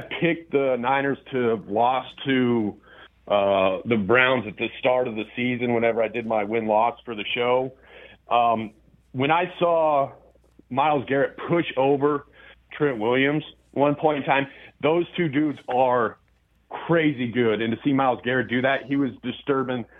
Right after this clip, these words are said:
the whole game. Um, I about threw up whenever I saw Trent Williams get hurt.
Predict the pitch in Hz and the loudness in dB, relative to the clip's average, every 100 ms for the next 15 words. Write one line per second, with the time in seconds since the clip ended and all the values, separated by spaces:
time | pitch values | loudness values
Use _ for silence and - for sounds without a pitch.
0 | - - 113 - 135 135 120 123 120 123 | -18 -4 -4 0 0 0 0 -2 0 -4
1 | 113 _ - - - 120 117 107 117 143 | -6 _ -20 -10 0 2 2 0 0 2
2 | 139 135 127 - - - 139 131 127 123 | 2 2 2 -4 -12 0 2 4 2 -2
3 | 117 117 117 123 123 - 123 117 127 120 | 0 0 0 0 0 0 0 2 2 0
4 | 107 117 104 135 123 110 | -2 -2 0 2 2 -4